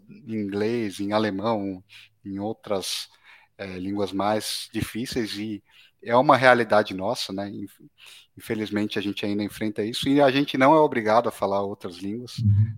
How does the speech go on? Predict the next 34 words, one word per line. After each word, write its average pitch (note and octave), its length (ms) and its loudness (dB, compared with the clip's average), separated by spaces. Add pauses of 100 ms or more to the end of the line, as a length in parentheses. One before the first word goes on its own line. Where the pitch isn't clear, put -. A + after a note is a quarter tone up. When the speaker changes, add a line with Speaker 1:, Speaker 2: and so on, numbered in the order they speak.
Speaker 1:
né? G#2 120 -8
A G2+ 80 -6
gente G2 280 -8
é G2 40 -4
obrigado G2+ 440 0
a A2 60 8
falar G#2 320 6
a - 20 4
língua G#2+ 240 -6
que - 100 -8
a F#2+ 60 -4
gente G#2+ 200 -10
precisa A2 420 -10
se - 140 -12
comunicar, G2+ 600 -10
mas G#2 220 2
óbvio, G#2+ 380 4 (360)
quanto G#2+ 320 -6
mais G#2 420 -8 (340)
a G2 80 -16
gente F#2+ 240 -10
entender G2 260 -8
melhor, G2+ 400 -4 (540)
mas G2+ 460 -4
eu G#2 140 2
acho G#2 180 0
que B2 240 -8 (300)
os - 120 -14
cursos C3+ 460 -4
é C3+ 80 6
um, C#3+ 100 2 (320)
são B2 280 -4 (160)
trabalhos A#2 420 4
pequenos, - 800 -4